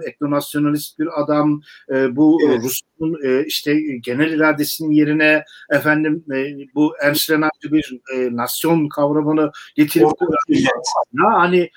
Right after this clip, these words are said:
Speaker 1: protosunu da boş verelim, baya baya faşizme çeyrek kala bir adamdan bahsediyoruz ve,
Speaker 2: Evet.
Speaker 1: e, Hasan Ali Yücel'in bunadan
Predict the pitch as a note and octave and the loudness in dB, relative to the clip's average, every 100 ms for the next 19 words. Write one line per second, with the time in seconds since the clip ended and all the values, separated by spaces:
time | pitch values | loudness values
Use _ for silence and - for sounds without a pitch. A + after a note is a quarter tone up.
0 | - _ - G3 G#3 G3 G3 D#3 C3+ - | -20 _ 2 4 4 2 -2 -4 -4 -4
1 | E3 F#3+ - A#2+ A#2+ G3 A#3 G#3+ B2+ B2+ | 2 2 0 -4 -2 -2 -2 -2 -2 -2
2 | E3 B2 G#2+ D#3 A3 - - - F#3+ - | -4 -4 -4 -4 -4 -8 -20 -2 -2 0
3 | B2 A#2+ G3 A3 - F3 F3+ G3+ - D3 | -6 -2 0 0 -2 2 2 2 -2 -4
4 | G3 A#3 G#3+ A#3 G#3+ A3+ E3+ D3 F#3 A3 | 0 0 2 0 0 -2 -4 -4 -4 0
5 | F#3+ G3 C4+ - D4+ D4+ - - F#3+ F#3+ | 0 2 0 -4 -4 -4 -6 -4 2 4
6 | F#3 G3 F3+ D#3 A#3 F3 D#3 F#3 A3 E3 | 4 2 0 2 0 0 0 0 -2 -2
7 | D#3 G#3+ | -2 -2